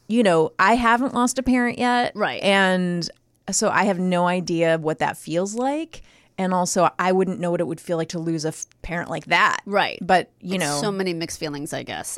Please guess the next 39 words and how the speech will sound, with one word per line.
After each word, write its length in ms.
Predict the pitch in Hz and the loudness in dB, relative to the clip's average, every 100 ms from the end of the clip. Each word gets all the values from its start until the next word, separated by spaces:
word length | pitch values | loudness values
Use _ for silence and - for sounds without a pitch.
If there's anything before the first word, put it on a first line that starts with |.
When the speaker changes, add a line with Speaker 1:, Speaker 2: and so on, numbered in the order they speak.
| 220 | 0
Speaker 2:
And 100 | 254 | 2
also, 260 | 254 - | 2 0
they're 140 | 247 233 | 0 2
all 140 | 240 | 2
trying 180 | - 254 | 0 -4
to 80 | 220 | -4
be 320 | - 196 247 | -6 -4 -4
him, 400 | 185 139 123 226 | -2 -6 -8 -10
which 160 | 190 | -8
is 140 | 190 185 | -8 -6
weird 360 | 175 185 185 | -4 -4 -4
because 600 | 170 185 196 180 - - - _ | -6 -6 -6 -6 -8 -10 -16 _
Speaker 1:
Yeah. 260 | 180 156 - | 2 2 2
Speaker 2:
they're 140 | - 359 | 2 4
all 100 | 381 | 4
just 220 | 339 - | 2 -6
broken 320 | 190 165 156 | -4 -4 -6
human 320 | - - 143 | -10 -10 -10
beings. 420 | 117 101 - - - - | -10 -12 -16 -20 -20 -4
Speaker 1:
Yeah. 140 | 170 | 0
Speaker 2:
I 80 | 147 | 2
mean, 60 | 131 | 2
obviously, 380 | 196 190 - | 0 -2 -4
they're 100 | 156 | -4
all 140 | 151 147 | -4 -4
broken 380 | 147 - 117 - | -6 -8 -10 -12
people. 360 | - - - 60 _ _ | -14 -12 -12 -14 _ _
'Cause 80 | 208 | 0
Speaker 1:
Yes. 500 | 226 247 160 - - - - - _ | 2 2 0 -10 -12 -18 -20 -20 _
Speaker 2:
the 100 | 220 | -6
only 240 | 247 302 | -2 -2
problem 560 | 269 - - 226 254 240 | -2 -8 -14 -4 0 0
I 60 | 220 | 0
had 140 | 226 | -2
with 80 | 220 | -2
the 60 | 226 | -6
episode: 340 | 233 - 190 | -6 -6 -4
not 320 | 190 180 196 | -4 -4 -4
enough, 480 | 233 220 185 - - | -2 -2 -2 -4 -14